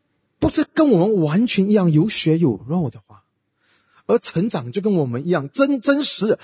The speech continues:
就是如此，是一个真实的人的话，请问啊，他能够成为我们的代表，如同亚当是我们的代表一样吗？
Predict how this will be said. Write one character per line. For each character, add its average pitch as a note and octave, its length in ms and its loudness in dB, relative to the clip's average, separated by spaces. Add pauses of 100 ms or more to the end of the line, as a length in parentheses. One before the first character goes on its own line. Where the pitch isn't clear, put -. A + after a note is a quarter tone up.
就 C#4 160 0
是 B3+ 160 -2
如 F3 220 -2
此， B2 240 -10
是 B3+ 140 -6
一 - 20 -6
个 A3 80 -4
真 B3+ 240 -2
实 - 180 -2
的 D3+ 80 0
人 G2+ 260 -8
的 D#3 120 -8
话， B2 200 -8 (920)
请 A#2+ 240 -8
问 A#2+ 120 -4
啊， F#2+ 160 -12 (360)
他 C#4+ 160 -4
能 G3 160 -2
够 A3 120 0
成 E3+ 260 -4
为 F3 80 2
我 B2+ 120 0
们 A2+ 120 -8
的 A#2+ 60 -6
代 C#3 260 -8
表， F#2+ 200 -12
如 A2+ 140 -10
同 B2 200 -10
亚 G#2+ 280 -8
当 D#3+ 280 0 (400)
是 - 200 -2
我 C3 80 2
们 A2 100 -2
的 C3 60 -2
代 C#3 180 0
表 G#2+ 160 -2
一 A2 60 -6
样 C#3 180 -4
吗？ D#3 140 -8